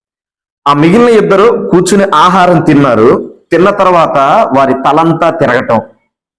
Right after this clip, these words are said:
పొట్టంతా తిప్పటం, కడుపు భయంకరంగా విపరీతమైన నొప్పి రావటం, నరాలన్నీ సచ్చుబడిపోయినట్లుగా మారటం వీరు గమనించారు.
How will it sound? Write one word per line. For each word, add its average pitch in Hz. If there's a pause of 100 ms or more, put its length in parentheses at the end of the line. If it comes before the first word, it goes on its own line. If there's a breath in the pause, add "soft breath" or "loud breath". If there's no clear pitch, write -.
(460)
పొట్టంతా 165
తిప్పటం, 139 (840 loud breath)
కడుపు 185
భయంకరంగా 180 (120)
విపరీతమైన 185
నొప్పి 156
రావటం, 131
నరాలన్నీ 170 (400)
సచ్చుబడిపోయినట్లుగా 170
మారటం 143
వీరు 139
గమనించారు. 131